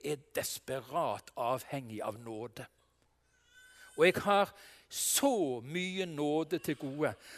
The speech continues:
Og jeg har lyst til å si det til deg som sliter med ting, så du, for det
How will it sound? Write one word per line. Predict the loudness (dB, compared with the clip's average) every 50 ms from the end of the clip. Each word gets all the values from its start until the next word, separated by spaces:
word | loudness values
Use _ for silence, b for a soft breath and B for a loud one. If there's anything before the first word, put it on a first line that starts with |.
| B B 0
Og | 4
jeg | 4 6
har | 6 4
lyst | 4 0 0 0 -2
til | -2
å | 0
si | 2 2 4 4
det | 4 4 4 2
til | 4 6
deg | 8 8 6 6
som | 2 -2 -4
sliter | -2 -2 0 2 2 4 4 2 2 2 0
med | 0 0 -4 -4 0
ting, | 2 2 2 2 -2
så | -4 -4 -4
du, | -4 -4 -6 B B B B B B B 2
for | 8 10
det | 10